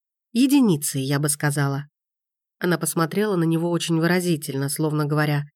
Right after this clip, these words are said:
«Вы, мессир Форстер, и есть дикарь из дикарей».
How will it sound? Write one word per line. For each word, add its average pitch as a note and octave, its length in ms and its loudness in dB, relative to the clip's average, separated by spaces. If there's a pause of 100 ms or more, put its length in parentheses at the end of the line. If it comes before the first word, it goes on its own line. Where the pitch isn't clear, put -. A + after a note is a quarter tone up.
(240)
«Вы, G3 220 0
мессир C4 320 0
Форстер, - 600 -4
и E3+ 80 2
есть F3 420 0
дикарь D3 380 -2
из E3+ 100 -2
дикарей». C#3+ 580 -2